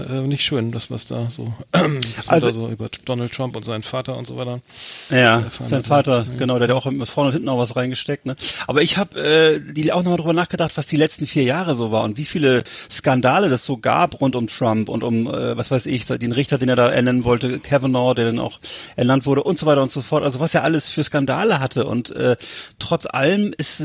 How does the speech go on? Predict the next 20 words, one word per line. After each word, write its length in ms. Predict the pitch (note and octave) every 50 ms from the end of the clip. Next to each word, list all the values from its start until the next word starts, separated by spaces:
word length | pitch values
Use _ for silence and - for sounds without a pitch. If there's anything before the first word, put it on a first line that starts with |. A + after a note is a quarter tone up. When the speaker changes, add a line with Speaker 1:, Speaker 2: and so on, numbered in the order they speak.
| C#3+ - _
Speaker 2:
äh, 80 | - C#3 - -
man 140 | - D3 D#3
dachte 240 | D3 F3 - - F#3
immer, 460 | - - G#3 A3+ A3 G#3+ G3+ G3+ G3
äh, 160 | E3+ - C#3+ D#3+
jetzt 140 | E3 -
kommt 180 | - - F3 D#3
der 100 | D#3+ C#3+
Rücktritt, 560 | D3 F3+ - _ - - E3+ E3 E3 D3+ -
jetzt 180 | - D3 - -
kommt, 340 | - D#3 C#3+ C#3+ C#3+ - -
äh, 340 | - B2+ C3 C3 C3 C3
irgendwie 500 | C3 C3+ C3+ C3 B2+ C3+ C3+ C3 C3 B2+
der 200 | A#2+ B2 - B2+
große 240 | A#2+ C3 D3 C#3+ D3+
Skandal 500 | C3+ - - C#3 C#3 C3+ C3+ C3+ C#3 C#3+
und 100 | C#3 C3
er 60 | B2+
muss 240 | B2+ B2+ B2 - -
gehen 220 | - C3+ C3+ C#3